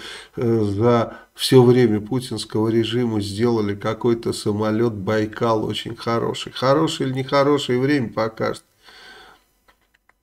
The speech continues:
Путин поручил внедрять единый реестр назначений лекарств и медизделий. Ну, ещё на этом украдут денег. Когда что-то внедряют, это значит, всё пойдёт нахер прахом, да?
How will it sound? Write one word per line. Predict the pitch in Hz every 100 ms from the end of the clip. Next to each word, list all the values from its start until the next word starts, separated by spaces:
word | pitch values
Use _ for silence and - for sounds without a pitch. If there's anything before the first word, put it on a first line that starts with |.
| _ _ _ _ _ _ _ - -
Путин | - 160 156 131
поручил | 143 143 - 139
внедрять | 120 127 131 131 131
единый | 127 120 127 120 117
реестр | - 123 131 120 117
назначений | 117 120 117 127 123 - 127 117 113
лекарств | 120 120 123 120 110 -
и | 117
медизделий. | 117 120 113 127 117 117 131 165 160 139 131 - - - - _
Ну, | 147
ещё | 143 - 123
на | 123 123
этом | 127 127 120
украдут | 117 - 123 123 123 120 107
денег. | - 120 113 110
Когда | - 143 165
что-то | - 165 165
внедряют, | 120 147 147 175 165 117 -
это | 120
значит, | 117 127 127 - - _ _
всё | - - 151 127 - - _ _ _ _ _
пойдёт | - 131 123 123 123 -
нахер | 123 117 - 110
прахом, | - 123 131 117 - 120 113 117
да? | 120 131